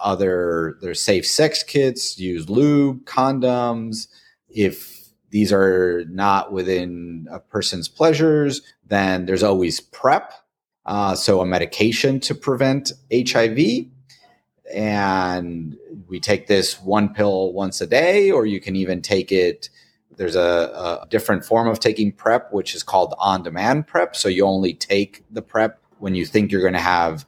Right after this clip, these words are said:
an encounter with the virus. So if you're gonna, say, go out clubbing on Saturday, you start taking that the day of and for two days after.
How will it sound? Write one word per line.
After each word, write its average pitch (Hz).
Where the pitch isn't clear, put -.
an 90
encounter 120
with 127
the 135
virus. 160
So 104
if 87
you're 85
gonna, 90
say, 90
go 90
out 85
clubbing 117
on 127
Saturday, 147
you 95
start 87
taking 90
that 85
the 87
day 90
of 131
and 85
for 80
two -
days 85
after. 170